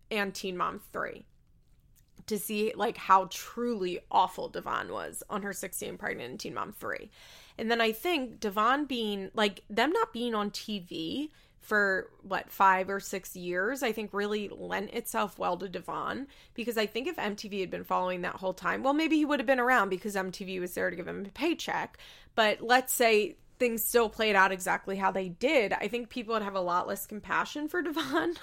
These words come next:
because he just, like, dipped out of Nova's life until M T V came back and Teen Mom Two came back. Like, until then, he just was not around. He wasn't around at all. His family wasn't around. Like, Nova really did not see her dad at all.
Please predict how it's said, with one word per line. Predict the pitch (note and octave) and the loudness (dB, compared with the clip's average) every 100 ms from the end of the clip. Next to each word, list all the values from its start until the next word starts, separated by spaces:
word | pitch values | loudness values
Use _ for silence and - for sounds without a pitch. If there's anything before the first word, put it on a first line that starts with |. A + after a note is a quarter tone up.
| - - - - - | -14 -20 -20 -20 -4
because | C4+ C4 B3+ - | 0 4 2 2
he | D4 | 0
just, | D#4 B4 - | 0 0 2
like, | G4+ G#3 - | 0 0 -2
dipped | G3+ G#3 | -2 4
out | G3+ G3+ | 6 6
of | G3 | 4
Nova's | F#3+ F#3+ | 2 0
life | F3+ F3 F3+ | 0 0 -2
until | G3 G3 F#3 | -2 0 0
M | F#3 F#3 | 0 -4
T | G#3 | -4
V | F3+ F#3 | -6 -6
came | F3 F3 | -6 0
back | E3+ G3 | 2 2
and | G3 F3+ | -2 -8
Teen | G3 | -6
Mom | F3 F3 | -4 -4
Two | F3 E3 | -4 -8
came | - - | -8 -10
back. | - - - - - - - - | -4 -4 -6 -12 -20 -20 -20 2
Like, | A#3+ A#3+ | 4 4
until | B3+ D#4 F4+ | 2 2 4
then, | G#3+ B3 | 4 4
he | A#3 | -2
just | F3+ G#3 - | -4 -6 2
was | G#3 F#3 F#3+ | 2 2 -2
not | F#3 F3+ F3 - - | 2 4 4 0 -4
around. | F3+ F3+ - - - - | 2 2 0 -6 -12 -20
He | - A3 A3+ | -10 -6 0
wasn't | G#3 G#3 A3 | 2 2 0
around | G3 F#3 G3+ G3 | 0 2 2 0
at | F3+ | 2
all. | F#3 G3 | 4 2
His | F#3 | -2
family | - G3 G#3 | -6 -4 -2
wasn't | G#3 G#3 G3 | -2 -2 -2
around. | G3 F#3+ F#3+ F#3 | 0 0 0 -2
Like, | E3+ E3 - - - - | -4 -4 -8 -20 -14 -2
Nova | G#3 A3+ | 0 2
really | G3 F#3 A#3+ C#4+ A#3+ G#3+ | 0 -4 -2 2 2 2
did | F#3 F#3 | 0 0
not | F3+ - | 0 -2
see | - F3+ | -4 -4
her | F3 | -4
dad | E3+ C3+ F2 - - - | 2 4 2 -2 -14 -2
at | F#3+ E3+ | 2 2
all. | D#3 - | 0 -2